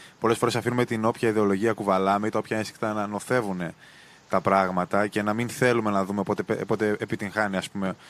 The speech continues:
ο ιδιωτικός τομέας ή πότε αποτυγχάνει ή όποτε επιτυγχάνει το κράτος κτλ. Ε, και νομίζω ότι είναι πάρα, πάρα, πάρα πολύ σημαντικό αυτό το πράγμα,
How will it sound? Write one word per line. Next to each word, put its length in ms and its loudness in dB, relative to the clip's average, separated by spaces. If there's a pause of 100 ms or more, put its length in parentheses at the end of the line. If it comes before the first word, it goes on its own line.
(120)
ο 80 0
ιδιωτικός 400 0
τομέας 360 -2
ή 60 -4
πότε 380 0 (220)
αποτυγχάνει 840 0
ή 100 0
όποτε 180 0
επιτυγχάνει 260 -6
το 100 -8
κράτος 420 -2
κτλ. 260 -2 (1000)
Ε, 180 -8 (680)
και 540 0
νομίζω 320 -2
ότι 100 -2
είναι 120 -2 (500)
πάρα, 240 2
πάρα, 260 2
πάρα 220 2
πολύ 220 -6
σημαντικό 540 -6
αυτό 140 -6
το 80 -6
πράγμα, 500 -4